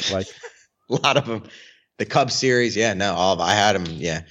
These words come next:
Speaker 2: And, oh, and they, what are they gonna do? We haven't talked about this, the Field of Dreams game. That's gotta be up in the air 'cause that requires extra off days.
Speaker 1: Yeah.
Speaker 2: I think the Cardinals and Cubs are supposed to play in London. Like, it's just such a mess, man.
Speaker 1: So they are,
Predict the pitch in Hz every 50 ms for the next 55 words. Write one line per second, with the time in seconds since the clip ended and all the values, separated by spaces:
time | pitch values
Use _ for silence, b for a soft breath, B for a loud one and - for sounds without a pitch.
0 | b b b b b - 160 165 175 202 214 202 175 170 156 151 147 147 180 190
1 | 202 208 208 208 208 202 196 151 165 185 175 190 220 254 240 220 - - 175 160
2 | 143 143 139 135 131 127 - - 127 - - 151 165 165 170 156 127 147 180 254
3 | 330 311 185 - 104 82 67 69 65 - b b b b b b b b b b
4 | b _ _ _ - - - 110 131 - 403 - - - - - - 143 135 120
5 | 107 113 123 120 113 107 - 110 101 98 92 82 80 78 76 76 - 120 110 127
6 | 160 220 240 254 - - - 165 131 120 117 117 120 110 110 - - 113 - -
7 | 101 98 95 92 - - 107 101 98 98 101 104 123 120 120 123 131 135 110 107
8 | - 160 143 151 - - - 143 143 143 143 127 120 123 - - - 117 107 113
9 | 110 110 - - - 120 117 113 117 107 90 - - - - 117 113 107 101 98
10 | 95 101 107 110 110 104 110 107 104 104 104 - - - - - - - - -
11 | - - 73 - - 71 69 65 62 73 78 - - - 60 62 - - - _
12 | - - - - 151 135 127 123 117 113 110 107 104 123 123 131 143 151 151 139
13 | 131 127 123 120 117 113 110 107 107 98 101 104 -